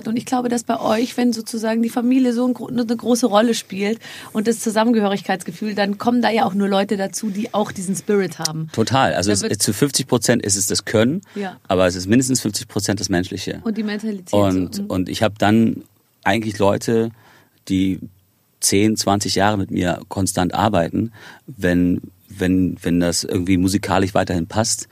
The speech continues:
Speaker 1: Ja.
Speaker 2: und das Menschliche sowieso, dann ist mir das super wichtig.
Speaker 1: Du bist ein treuer Mensch einfach, glaube ich, in
Speaker 2: Äh,
Speaker 1: deiner
Speaker 2: ja.
Speaker 1: Grundveranlagung.
Speaker 2: Also solange es geht. Es
Speaker 1: Ja.
Speaker 2: gibt ja Momente
Speaker 1: Stimmt. Und manchmal geht's halt nur zwei Monate.
Speaker 2: <laughs>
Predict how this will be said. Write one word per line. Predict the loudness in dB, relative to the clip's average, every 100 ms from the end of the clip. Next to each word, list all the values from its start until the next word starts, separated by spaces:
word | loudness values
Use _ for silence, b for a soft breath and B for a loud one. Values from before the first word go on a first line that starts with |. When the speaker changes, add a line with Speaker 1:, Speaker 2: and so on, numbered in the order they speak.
| -12
Speaker 1:
Ja. | -10 -10
Speaker 2:
und | -8
das | -2
Menschliche | 2 2 0 -2 -2
sowieso, | -2 0 4 4
dann | 4 4 2
ist | 0 0
mir |
das | 0 0 -4 -12 _ _
super | -4 0 2 0
wichtig. | -2 -8 -14 -8
Speaker 1:
Du | -2
bist | -2 -2
ein |
treuer | -4 0 0 0
Mensch | 0 -2 -4
einfach, | -10 -10 -10 -10 -12 _ _ -8
glaube | 0 2
ich, | 2
in |
Speaker 2:
Äh, | 0
Speaker 1:
deiner | -2 2
Speaker 2:
ja. | 2
Speaker 1:
Grundveranlagung. | 2 -2 -6 -6 -2 0
Speaker 2:
Also | 2 0
solange | 0 2 4 4
es | 0 0
geht. | 2 0 -2 _ _
Es | -8 -2
Speaker 1:
Ja. |
Speaker 2:
gibt | -2 0
ja |
Momente | 0 2 0 2
Speaker 1:
Stimmt. | 2 0 -2 -2
Und | 0
manchmal | 2 0 -2
geht's | -2
halt | -2 -2
nur | -4
zwei | -4 -8
Monate. | -8 -10 -12 -16 _
Speaker 2:
<laughs> | -2